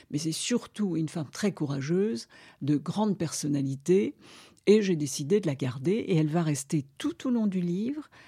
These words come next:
Elle va rythmer finalement la narration. Elle va revenir avec ses actes d'éclat, mais aussi avec son étrange douceur, euh, sa modestie.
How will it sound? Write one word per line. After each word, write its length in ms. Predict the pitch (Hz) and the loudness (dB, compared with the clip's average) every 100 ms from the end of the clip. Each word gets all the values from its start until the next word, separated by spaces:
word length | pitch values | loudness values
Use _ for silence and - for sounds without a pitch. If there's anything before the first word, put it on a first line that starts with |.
| - | -14
Elle 140 | - 170 | -2 0
va 200 | 170 196 | 2 2
rythmer 600 | 214 233 - 247 277 277 | 2 -2 2 4 6 4
finalement 600 | - - 180 185 185 185 | 0 -4 0 0 0 0
la 160 | 175 165 | 0 0
narration. 760 | 165 175 170 - 220 233 294 - | 0 -2 -4 -4 -2 -2 -4 -10
Elle 160 | - 156 | -4 -2
va 120 | 160 | -2
revenir 600 | 165 220 202 196 220 233 | 2 2 4 2 2 2
avec 180 | 151 156 | 0 -4
ses 260 | - 156 175 | -4 -4 -2
actes 300 | 208 - 208 | -4 -4 -2
d'éclat, 640 | 190 196 - 196 202 208 | -2 -2 -6 -4 -2 -2
mais 160 | 196 175 | 0 0
aussi 320 | 180 - 220 | -2 -2 -2
avec 220 | 190 180 | 0 -2
son 180 | - 175 | -2 -2
étrange 500 | 175 - 185 190 156 | -2 -2 -2 -2 -2
douceur, 720 | 170 - - 151 156 196 - - - | -8 -6 -6 -4 -4 -6 -10 -20 -6
euh, 240 | 160 165 160 | 0 0 0
sa 200 | - 180 | 0 2
modestie. 960 | 180 165 180 - - 160 165 175 185 | 2 2 0 -2 -4 -4 -2 -2 -4